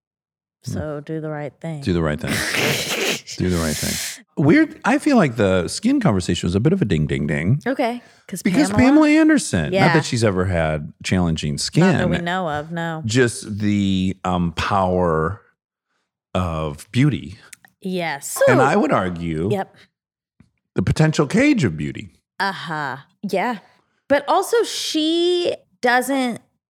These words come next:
Speaker 1: consider herself, which I thought was interesting, like, a beauty.
Speaker 2: Right.
Speaker 1: She, I think she recognizes, obviously, she's attractive and that,
Speaker 2: But
Speaker 1: like,
Speaker 2: that's,
Speaker 1: she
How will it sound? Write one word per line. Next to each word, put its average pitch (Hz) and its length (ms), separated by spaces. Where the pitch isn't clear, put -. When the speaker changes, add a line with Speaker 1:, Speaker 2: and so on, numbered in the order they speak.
Speaker 1:
consider 240 600
herself, 190 520
which 185 160
I 175 80
thought 175 240
was 165 180
interesting, - 800
like, 190 280
a 190 100
beauty. 175 920
Speaker 2:
Right. 78 400
Speaker 1:
She, 226 760
I 269 100
think 285 240
she - 220
recognizes, 214 680
obviously, 180 600
she's 175 300
attractive 180 560
and 165 80
that, 131 80
Speaker 2:
But 117 80
Speaker 1:
like, 113 60
Speaker 2:
that's, 131 180
Speaker 1:
she - 120